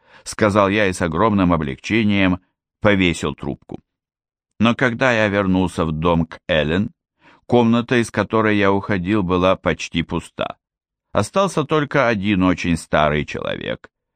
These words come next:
Наверное, он и раньше тихо и незаметно сидел в этой комнате. Вероятнее всего, это был чей-то дедушка. Он походил на тех старых евреев, которых любил писать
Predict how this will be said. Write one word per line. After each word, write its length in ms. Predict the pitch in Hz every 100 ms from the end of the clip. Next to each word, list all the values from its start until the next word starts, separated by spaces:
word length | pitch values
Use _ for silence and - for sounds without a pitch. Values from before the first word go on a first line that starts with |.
| _ - -
Наверное, 560 | 95 101 123 147 143
он 140 | 120 120
и 40 |
раньше 600 | 117 117 92 80 90 82 - _ _
тихо 460 | - 123 117 - 98
и 100 | 92
незаметно 760 | 98 95 101 98 92 78 90
сидел 420 | 85 95 87 90 87
в 80 |
этой 240 | 85 80 85
комнате. 600 | - 80 80 80 85 80 _ _ _ _ _
Вероятнее 600 | - 160 196 214 208 160
всего, 480 | 139 - 131 151 156 -
это 260 | 110 107
был 220 | 98 110
чей-то 420 | 95 98 98 87 92
дедушка. 600 | 73 50 50 - - - _ _ _ _ -
Он 160 | 185
походил 500 | 196 175 139 117 160
на 220 | 135 104 90
тех 300 | - 160 -
старых 480 | - 107 98 87
евреев, 580 | - 82 80 85 110 - _ _ - -
которых 520 | - 143 208 196 180 -
любил 420 | 120 110 135 147
писать 560 | - 107 - 113 110